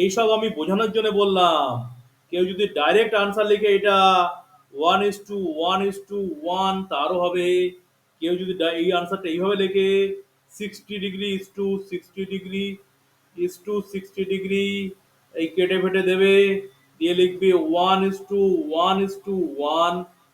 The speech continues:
তারও হবে। কেউ যদি আবার মাতব্বরি করে, বেশি পণ্ডিত করে, এটাকে এইভাবে করে,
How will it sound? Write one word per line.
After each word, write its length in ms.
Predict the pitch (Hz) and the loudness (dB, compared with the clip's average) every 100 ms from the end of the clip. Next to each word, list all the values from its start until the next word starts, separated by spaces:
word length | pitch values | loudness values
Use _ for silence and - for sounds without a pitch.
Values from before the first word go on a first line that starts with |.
| _ | _
তারও 300 | 131 131 170 180 | -4 0 2 4
হবে। 240 | 180 185 185 190 190 190 - _ _ - | 4 2 4 6 6 2 -6 _ _ -6
কেউ 120 | 170 180 | -2 0
যদি 140 | 185 180 | 2 2
আবার 160 | 185 180 | 2 0
মাতব্বরি 400 | 165 170 175 180 185 | 0 -2 -4 -4 -2
করে, 200 | 185 185 185 190 185 180 _ _ _ - | 0 0 0 -2 -4 -8 _ _ _ -6
বেশি 220 | 165 190 185 | -6 -6 -4
পণ্ডিত 320 | 170 175 180 180 | -4 -4 -2 0
করে, 100 | 185 175 | 0 0
এটাকে 200 | 180 180 | 0 0
এইভাবে 220 | 175 190 185 | 0 2 2
করে, 200 | 180 185 | 2 2